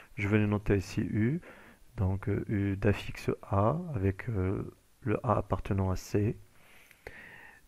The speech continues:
Euh, l'image d'un point M d'affixe Z par cette translation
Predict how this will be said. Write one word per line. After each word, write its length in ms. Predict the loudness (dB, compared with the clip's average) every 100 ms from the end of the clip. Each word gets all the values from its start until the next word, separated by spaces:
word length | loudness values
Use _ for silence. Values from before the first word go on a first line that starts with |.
| _ _ _ _ _ 6
Euh, 2000 | 8 10 8 8 6 6 4 2 0 0 0 0 -2 -4 -4 -4 -4 -4 -4 -8 -10 -16 _ _ _ _ _ _ _ -2
l'image 960 | 2 6 8 8 8 4 0 -6 -10 -14 -20 -20 -20 -20 -20 -20 _ _ _ -4
d'un 240 | 2 4
point 400 | 2 0 2 2 4
M 400 | 2 2 0 4
d'affixe 520 | 4 4 0 0 -2
Z 360 | 2 4 4 0 -8 -16 -18 -20 -20 _
par 220 | 8 8
cette 200 | 6 2
translation 840 | 2 -2 2 2 2 0 -2 -2